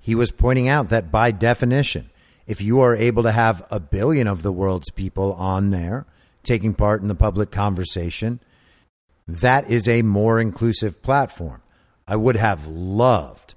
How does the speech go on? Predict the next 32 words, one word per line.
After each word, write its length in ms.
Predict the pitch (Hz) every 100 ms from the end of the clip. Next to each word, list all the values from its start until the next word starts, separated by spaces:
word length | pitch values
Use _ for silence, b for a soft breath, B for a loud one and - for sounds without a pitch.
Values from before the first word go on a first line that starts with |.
| _ _ _ _
for 360 | - 127 113
the 360 | 104 104 98 - _ -
Twitter 340 | 135 139 117
execs 600 | 107 85 110 101 - - b b b b _ -
to 180 | 127 120
attempt 340 | 117 139 113
to 140 | 123
explain 580 | 113 - - 135 135 131
to 200 | 110 117
him 420 | 98 135 135 104 92
that 200 | 107 -
that 180 | 135
is 140 | 127 95
not 280 | 131 139 101
what 160 | 107
inclusive 560 | 101 90 120 107 101 78
means 380 | 120 147 110 95
anymore. 480 | 90 87 87 80 B B B 92
Now 560 | 104 135 175 156 113 107
inclusive 720 | 110 98 - 151 170 - 98
means 480 | 82 95 92 90 - b b b
that 240 | 120 113 92
we 140 | 98
censor 760 | - - 175 160 - 127 104 - -
anything 800 | 143 151 127 - - 90 87 82
that 280 | 113 110 92
might 320 | 107 120 117
offend 680 | 110 107 - 147 123 101 80 b b b -
any 320 | 139 156 143
of 220 | 127 101
the 80 | 101
people 560 | - 147 131 110 98